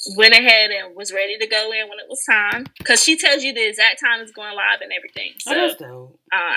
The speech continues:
Speaker 1: that's all I did. And it's called Divine Botanical Skincare.
Speaker 2: Oh, I'm gonna try it out. I'm a
Speaker 1: And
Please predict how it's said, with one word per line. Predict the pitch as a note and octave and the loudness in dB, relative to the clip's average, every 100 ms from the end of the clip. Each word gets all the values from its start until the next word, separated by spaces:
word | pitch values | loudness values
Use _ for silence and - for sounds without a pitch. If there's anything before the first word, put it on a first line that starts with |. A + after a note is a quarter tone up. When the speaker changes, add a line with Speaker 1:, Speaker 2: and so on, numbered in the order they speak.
| C#3 | 2
Speaker 1:
that's | - - | 2 -4
all | F3 E3+ | -2 -2
I | F3 | -2
did. | B2 B2 - | -4 -8 -6
And | A3 | 0
it's | A#3+ - | 0 2
called | C4+ A3+ G3+ G3 | 2 4 2 -2
Divine | G#3 F#3+ G3+ A3+ G#3+ A3+ | -4 2 6 8 6 4
Botanical | G3+ F#3 - A#3+ A#3 B3 - C#4+ D#4 E4+ D4 _ _ _ _ _ - | 0 -2 0 0 2 -2 -4 -4 -4 -8 -18 _ _ _ _ _ -10
Skincare. | - A3 G3 - - - - - - - | -2 0 0 -2 -2 0 0 -6 -20 -10
Speaker 2:
Oh, | E4 | -8
I'm | F4+ | -6
gonna | F#4+ | -6
try | F4+ F4 | -4 -2
it | E4+ | -2
out. | C#4+ E3+ C#3+ B2+ _ _ - | -2 -2 -4 -10 _ _ -8
I'm | G3+ | 0
a | |
Speaker 1:
And | G3 F3+ F3 D#3 | 4 4 2 -2